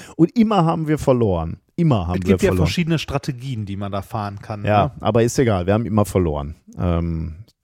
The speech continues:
Speaker 1: ich glaube, wir haben Seefahrer oder so dann schon gespielt, ne? Also schon diese erste Erweiterung. Aber das ist ja wirklich
Speaker 2: Mhm.
Speaker 1: auch ein geiles Spiel eigentlich. Aber jedenfalls,
Speaker 2: Mhm.
Speaker 1: ähm, äh, war dann bei, bei unserem letzten Besuch,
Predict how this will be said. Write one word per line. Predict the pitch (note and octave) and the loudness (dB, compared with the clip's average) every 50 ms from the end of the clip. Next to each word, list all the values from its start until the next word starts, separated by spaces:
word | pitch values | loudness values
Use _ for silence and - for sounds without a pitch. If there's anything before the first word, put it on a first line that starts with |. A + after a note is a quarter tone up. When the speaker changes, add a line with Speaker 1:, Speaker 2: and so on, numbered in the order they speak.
| _ _ _ _ _ _ _ _ _ _ _ | _ _ _ _ _ _ _ _ _ _ _
Speaker 1:
ich | - | -6
glaube, | - F2+ F2 | -2 -2 0
wir | F2 F2 | 0 0
haben | D#2+ E2 | -2 -2
Seefahrer | D#2+ - F2 E2+ E2 - - D#2+ D#2 D2+ | -2 -2 -2 -2 -2 -2 -2 -4 -2 -4
oder | - - - D#2 | -4 -4 -4 -4
so | D#2+ D#2+ D2+ | -4 -6 -8
dann | - D#2+ D#2 | -6 -8 -8
schon | D#2 - - E2 D#2+ | -8 -10 -12 -12 -12
gespielt, | - - - - - D#2+ D#2 D2+ | -12 -14 -16 -16 -14 -12 -10 -6
ne? | D#2 E2 | -4 -4
Also | D#2 D#2 E2+ E2 | -4 -4 -6 -8
schon | - - F2 | -8 -8 -6
diese | E2+ E2 D#2+ D#2 | -6 -4 -4 -4
erste | - - - - - E2 | -4 -4 -4 -4 -6 -6
Erweiterung. | D#2+ D#2+ D2+ D2 D#2 E2 - - - - - - - | -6 -6 -4 -2 -2 -2 -4 -8 -10 -10 -10 -10 -6
Aber | - - | -4 -4
das | D2+ D#2 - | -4 -4 -6
ist | - | -8
ja | F2 F2 | -8 -8
wirklich | F2 - - - A#2+ A#2+ | -10 -10 -8 -8 -6 -4
Speaker 2:
Mhm. | A2+ A#2+ | -2 -2
Speaker 1:
auch | C#3 C#3 | -4 -4
ein | F2 E2 - | -6 -8 -8
geiles | C#2 D2 - - E2+ | -6 -6 -6 -6 -8
Spiel | - - - - D#2 D#2 | -10 -12 -12 -12 -12 -12
eigentlich. | E2 D#2+ D#2 - - - - - - - - - - - - | -10 -12 -14 -14 -16 -18 -20 -20 -20 -20 -20 -20 -20 -8 -2
Aber | - C3+ D3+ | 0 2 2
jedenfalls, | D#3 E3 D#3+ D3 - D#3 D3 C#3 - - C3 C3 | 2 2 0 2 2 2 2 2 0 -4 -4 -4
Speaker 2:
Mhm. | C3 C#3 C3+ | -4 -2 0
Speaker 1:
ähm, | C3 B2+ B2+ C3 B2+ B2+ B2 B2 A#2+ A#2 G2 - _ _ _ _ _ _ _ _ _ _ _ _ _ - - - | 0 2 2 2 0 0 0 0 0 -2 -4 -6 _ _ _ _ _ _ _ _ _ _ _ _ _ -10 -2 0
äh, | C3 C3+ C3+ A#2 | 2 2 4 4
war | C3+ C#3 D#3 D3+ | 4 2 4 4
dann | D#3+ E3 E3+ E3 C#3+ | 2 2 0 0 2
bei, | C3+ C3+ C3 | 2 2 2
bei | B2+ B2 C3 C3 | 2 2 2 2
unserem | C3+ C3 B2 A#2+ A#2+ A#2+ A#2 | 4 2 2 2 2 0 2
letzten | A#2 C3 D#3 - - - F3+ E3 | 2 2 2 0 0 -2 0 2
Besuch, | D3+ C#3 B2+ - D#3 E3 D3+ - D#3+ - - | 2 2 2 0 0 -2 -2 -2 -4 -6 -6